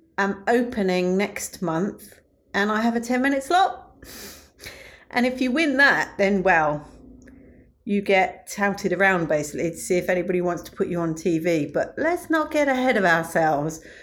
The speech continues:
I'm just enjoying the moment of winning last night. It was really good. In fact, Winner Winner Chicken Dinner is quite apt because Matt was my bringer and he had a very under par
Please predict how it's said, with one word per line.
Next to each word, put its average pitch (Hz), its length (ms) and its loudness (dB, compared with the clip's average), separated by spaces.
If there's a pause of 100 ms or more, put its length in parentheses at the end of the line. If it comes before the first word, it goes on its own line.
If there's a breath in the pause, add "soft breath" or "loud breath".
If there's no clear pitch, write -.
(280 loud breath)
I'm 214 200 -2
just 277 340 0
enjoying 254 800 2
the 240 80 2
moment 202 580 2
of 165 540 0
winning 190 680 2 (180)
last 269 260 0
night. 349 400 2
It 247 100 0
was 247 140 2
really 294 200 2
good. 359 260 2 (640)
In 240 120 2
fact, - 360 2
Winner 269 220 2
Winner 233 240 2
Chicken 240 280 -2
Dinner 226 460 0
is 294 200 0
quite 208 320 -4
apt - 360 -2
because 202 260 -2
Matt 254 280 2
was 202 160 -4
my 185 120 2
bringer 180 480 -4 (400 loud breath)
and 220 160 -2
he 247 260 0
had 240 440 0 (240)
a 220 280 -4 (340)
very 370 340 2
under 277 340 4
par 202 720 0